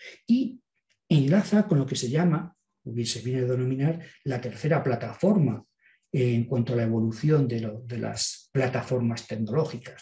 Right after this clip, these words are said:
¿no? Que tiene mucho que ver con el concepto ahora mismo de lo que sería un ecosistema tecnológico, ¿no? Hemos pasado de esa primera plataforma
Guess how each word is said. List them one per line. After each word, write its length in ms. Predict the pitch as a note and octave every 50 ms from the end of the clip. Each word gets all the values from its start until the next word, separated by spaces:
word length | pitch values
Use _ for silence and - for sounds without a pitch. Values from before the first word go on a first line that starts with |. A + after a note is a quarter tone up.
| -
¿no? 180 | - - F#3+ -
Que 140 | - A#2 A2+
tiene 260 | - - A#2 A#2+ A#2
mucho 240 | A#2+ A#2+ - C3 A#2
que 80 | C3
ver 220 | B2 B2 B2+ B2+ B2
con 120 | - A#2
el 120 | A#2+ A#2 -
concepto 420 | A#2 A2+ A2 C3 B2 - - -
ahora 140 | D3+ B2 A2+
mismo 340 | A#2+ A2+ A#2 C3+ C3 C#3 C3+ - - - - - _
de 80 | - C3
lo 60 | B2
que 80 | -
sería 240 | - C3 B2 C3 C#3+
un 100 | D#3+ D#3
ecosistema 840 | C#3+ C3 - - B2 A2+ - - A2+ A2 - - - C#3 B2 A2+ A2
tecnológico, 800 | - G#2 - - - G#2+ G#2+ A2 A2 - - - _ - -
¿no? 180 | - C3+ G3 - - - - - - - - - - _
Hemos 260 | - C3+ D3 D3+ -
pasado 580 | - - C#3+ B2 - F#3+ G#3 G#3 F3 D#3 C#3 B2+ B2
de 100 | C3 C3
esa 240 | B2+ - C#3+ C3+ -
primera 480 | C3+ B2+ B2+ C3+ C#3+ C#3 C3+ C3 -
plataforma 880 | - C3+ B2+ B2 B2 A#2+ - - D#3+ E3+ D#3 C#3+ C#3+ C3 B2 B2 -